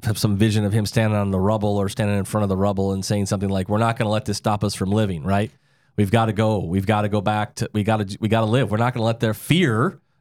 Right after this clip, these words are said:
right, of this stop us from living." I mean, there's people afraid to fly after that, right? There's the people that were afraid to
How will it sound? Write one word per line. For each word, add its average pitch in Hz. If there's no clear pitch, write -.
right, 135
of 110
this 127
stop 135
us 123
from 120
living." 165
I 82
mean, 113
there's 127
people 139
afraid 117
to 143
fly 170
after 98
that, 92
right? 110
There's 127
the 139
people 143
that 139
were 127
afraid 135
to 139